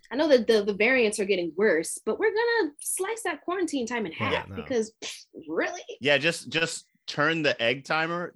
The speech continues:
Speaker 3: till it won't turn no more,
Speaker 2: <laughs>
Speaker 3: and then when it goes off,
Speaker 1: <laughs>
Speaker 2: Yeah.
Speaker 3: go back to work.
Speaker 1: You can go back to work.
Speaker 2: Right.
Speaker 3: There you go. You good. You good. You feel hot? You good. <laughs>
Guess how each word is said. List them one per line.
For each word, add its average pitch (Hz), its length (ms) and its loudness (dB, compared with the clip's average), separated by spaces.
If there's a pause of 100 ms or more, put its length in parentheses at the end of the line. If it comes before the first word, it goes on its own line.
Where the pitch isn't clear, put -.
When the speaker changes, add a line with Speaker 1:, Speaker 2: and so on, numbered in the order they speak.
Speaker 3:
till 113 340 0
it 113 120 -2
won't 110 300 -2
turn 120 200 2
no 139 140 2
more, 156 440 2
Speaker 2:
<laughs> - 40 -14
Speaker 3:
and 139 580 -2
then 131 200 4
when 131 180 2
it 127 80 0
goes 120 260 2
off, 117 380 4
Speaker 1:
<laughs> - 100 -18
Speaker 2:
Yeah. 285 640 4
Speaker 3:
go - 60 2
back 113 180 0
to 107 80 -2
work. 104 200 -2 (500)
Speaker 1:
You - 220 0
can 208 80 -6
go 226 120 6
back 247 260 0
to - 80 -12
work. - 240 -6
Speaker 2:
Right. 190 180 -14
Speaker 3:
There 117 100 -4
you 107 120 -6
go. 87 260 -10
You 113 100 -10
good. 117 320 0 (460)
You 113 60 -8
good. 113 420 2
You 117 80 -8
feel 165 180 4
hot? 208 260 2 (140)
You 127 120 -8
good. 92 280 -6 (280)
<laughs> - 400 -4